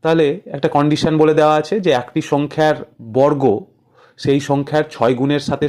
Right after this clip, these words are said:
সমান, তাহলে সংখ্যাটি কত। তো এই ধরনের প্রবলেমগুলো নির্ণয় করতে গেলে কিন্তু তোমাকে দ্বিঘাত সমীকরণ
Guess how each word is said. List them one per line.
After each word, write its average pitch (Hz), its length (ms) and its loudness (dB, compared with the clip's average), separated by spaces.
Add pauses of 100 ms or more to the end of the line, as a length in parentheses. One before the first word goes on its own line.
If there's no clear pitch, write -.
সমান, 123 300 -2 (760)
তাহলে 131 220 0 (120)
সংখ্যাটি 127 400 -4 (360)
কত। - 160 0 (560)
তো 147 40 -4 (200)
এই 190 80 2 (100)
ধরনের 185 340 2
প্রবলেমগুলো 147 540 2 (160)
নির্ণয় 131 340 0
করতে 135 220 -4
গেলে 127 180 0
কিন্তু 123 220 -6
তোমাকে 127 200 -2 (100)
দ্বিঘাত 120 320 -2
সমীকরণ 120 420 -4